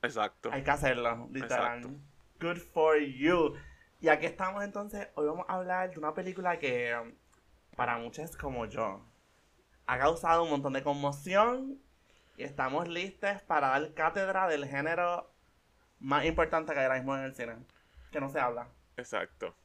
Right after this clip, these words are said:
Speaker 2: Así que hoy vamos a estar hablando de Marry Me, dirigida por Kat Coiro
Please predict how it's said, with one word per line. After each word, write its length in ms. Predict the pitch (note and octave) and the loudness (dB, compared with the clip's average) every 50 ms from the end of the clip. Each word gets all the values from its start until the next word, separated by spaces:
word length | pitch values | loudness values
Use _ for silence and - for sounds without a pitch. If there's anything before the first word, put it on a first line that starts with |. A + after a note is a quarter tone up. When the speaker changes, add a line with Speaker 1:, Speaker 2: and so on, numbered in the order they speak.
| _ _ - _ - _ _ _ _ _ _ _ _ | _ _ -20 _ -20 _ _ _ _ _ _ _ _
Speaker 2:
Así 240 | - C#3+ D3 D#3+ F3+ | -8 -6 -6 -4 -4
que 220 | F3 G#3 G3 - - | -2 -2 -2 0 0
hoy 100 | C#3+ C#3+ | 0 0
vamos 220 | C#3+ D3 D#3+ F3+ F#3 | 2 2 0 0 -2
a 20 | |
estar 180 | F#3+ F#3+ G3+ F#3+ | -2 -2 -2 0
hablando 300 | F#3+ F#3+ G3 G3 G3 F#3+ | 0 0 -2 0 2 4
de 160 | F#3 F3 E3 | 4 4 2
Marry 520 | D#3+ D3+ C#3+ C#3+ D3 D#3 F3 G3+ G3+ F#3+ | 0 -2 -2 -2 0 0 0 0 -2 -4
Me, 400 | D#3+ C#3+ C3 B2 B2+ D3+ G3+ A#3 - _ - _ _ _ _ _ _ _ | -6 -6 -6 -6 -8 -10 -12 -12 -16 _ -20 _ _ _ _ _ _ _
dirigida 600 | - - D3 D3+ D3+ D3 C#3+ C#3 C3+ C3+ D3 D#3 D#3 | -12 -8 -6 -6 -6 -6 -8 -4 0 2 2 2 4
por 260 | E3 D#3 D#3 D#3 D#3 | 2 2 2 0 -4
Kat 280 | - - C#3+ C#3 C#3 - | -4 -4 -2 -4 -4 -8
Coiro 680 | - - F3+ E3+ D#3 D3 C3+ C3 C3 D#3+ A3 A#3+ - | -4 2 4 4 4 4 4 4 2 2 0 -2 -8